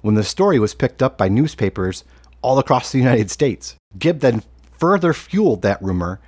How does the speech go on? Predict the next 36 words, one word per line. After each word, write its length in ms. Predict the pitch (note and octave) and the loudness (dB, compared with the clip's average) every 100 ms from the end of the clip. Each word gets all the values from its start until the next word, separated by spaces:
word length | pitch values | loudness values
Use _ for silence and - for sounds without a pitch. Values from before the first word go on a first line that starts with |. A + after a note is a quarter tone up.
| - - - | -20 -20 -8
with 140 | B2 | -2
a 60 | A#2+ | -2
special 480 | - C#3 - A#2 - | 0 -2 0 -4 -4
two-hour 560 | - G3 G3 B2+ D3 C#3 | -2 0 0 -2 -2 0
radio 320 | C#3 C3 B2 | 0 0 -2
program 480 | - A2+ G#2 G#2+ G#2 | -2 -4 0 0 0
on 60 | G#2 | -2
the 100 | G2+ | -4
subject 500 | C3 B2+ G2+ F2+ - | -4 -4 -4 -6 -4
titled 420 | A2 G#2+ G2+ - - - - | -2 0 -2 -6 -20 -20 -10
The 200 | G2 B2+ | -2 0
Beatle 380 | C#3 C3 A#2 - | 2 2 0 0
Plot, 300 | A#2+ E2+ - - | -2 -2 -8 -4
which 260 | A#2+ A#2+ - B2+ | -2 0 -2 0
aired 300 | A#2+ G#2+ G#2 | 2 2 2
on 80 | |
October 420 | G2 - C3+ B2+ A#2 | -2 -2 -2 0 2
nineteenth, 600 | A2+ G#2+ - B2+ C3+ - _ | 2 0 0 0 0 -6 _
nineteen 480 | G#2+ B2 B2 A#2+ A2+ | -2 -2 -2 -4 -4
sixty-nine, 680 | - - G#2+ A2 G#2 E2+ F2+ _ - | -4 -6 -2 0 0 -4 -10 _ -4
and 120 | A#2+ | -2
continued 500 | A2+ - - G#3 C3 | -2 -2 0 0 2
to 120 | B2+ | 0
air 280 | A2+ A2 G#2 - | 2 2 2 -2
randomly 680 | G2 B2 D#3 C3+ G#2 G2 F2+ G#2 | -2 0 2 2 0 -2 -4 -4
on 80 | |
Detroit 340 | G#2 - B2+ A#2 | -4 -2 -2 0
radio 280 | A2+ A#2+ A2 | 0 2 0
stations 560 | - G#2 - G2 G2+ - - - | 0 -4 -2 -2 -2 -6 -16 -2
in 140 | D3+ | 0
the 80 | D#3+ | 2
years 280 | C#3+ C#3 - | 2 0 0
since. 460 | - E3+ - - - _ _ _ _ _ - | -2 -4 -4 -18 -20 _ _ _ _ _ -4
Yep, 280 | B2 - - - - _ - | -2 -2 -6 -20 -20 _ -4
that 340 | B2 - G#2+ | -2 -2 -2
dude 380 | C3+ D3 E3 | 0 0 0